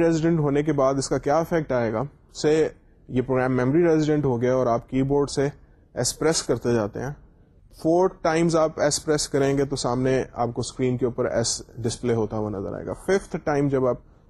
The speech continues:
ایس پریس کریں گے تو اس کا آپ کے سامنے کوئی رزلٹ نہیں آئے گا۔ کیوں رزلٹ نہیں آئے گا؟ کیونکہ یہ روٹین as it is خود ریٹرن کر جاتی ہے اور جو پورٹ کے اوپر ڈیٹا پڑا ہوا ہے، جو ایس کی اسکین کوڈ پڑی ہوئی ہے، اس کو یہ روٹین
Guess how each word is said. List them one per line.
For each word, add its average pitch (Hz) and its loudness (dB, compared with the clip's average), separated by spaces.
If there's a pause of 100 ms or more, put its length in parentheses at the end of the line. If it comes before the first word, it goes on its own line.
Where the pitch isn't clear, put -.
ایس - -2
پریس 131 0
کریں 117 0
گے 127 2
تو 123 -2
اس 123 -4
کا 123 0
آپ 120 -2
کے 127 -4
سامنے 123 -4
کوئی 127 0
رزلٹ 101 -8
نہیں 98 -12
آئے - -14
گا۔ - -12 (160)
کیوں 175 2
رزلٹ 165 2
نہیں 165 0
آئے 139 2
گا؟ 143 2 (400)
کیونکہ 143 0
یہ 143 4
روٹین 139 2
as 120 2
it 131 0
is 139 -2
خود 135 -6 (520)
ریٹرن 131 2
کر 151 2
جاتی 143 2
ہے 143 2
اور 123 0 (500)
جو 120 2 (680)
پورٹ 131 2
کے 143 2
اوپر 123 0
ڈیٹا 117 2
پڑا 127 0
ہوا 143 2
ہے، 135 2
جو 120 0
ایس 113 -2
کی - -10
اسکین 117 -4
کوڈ 123 -2
پڑی 131 0
ہوئی 131 2
ہے، 123 2
اس 117 -4
کو 120 -6
یہ 117 -2
روٹین 113 -4